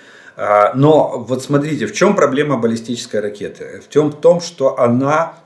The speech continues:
идёт, э, на излёте, на конечном участке траектории, у неё сверхзвуковая скорость. Она падает, вы правы, почти вертикально, вот, и при этом,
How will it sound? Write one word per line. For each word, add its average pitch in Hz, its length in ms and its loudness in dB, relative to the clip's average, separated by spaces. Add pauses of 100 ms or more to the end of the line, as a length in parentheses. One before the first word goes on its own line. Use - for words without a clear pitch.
идёт, 127 640 0
э, 107 400 -2
на 117 240 2
излёте, 120 720 -2
на 113 420 0
конечном 117 480 -4
участке - 420 -6
траектории, 131 640 -6 (180)
у 110 100 -8
неё 127 580 2
сверхзвуковая 98 920 -4
скорость. - 460 -18 (400)
Она 120 340 0
падает, 101 460 0 (140)
вы 110 120 -4
правы, 113 420 2
почти - 380 -12
вертикально, 190 720 -8 (500)
вот, 123 580 -6
и 147 240 -2
при 120 300 0
этом, 175 420 -4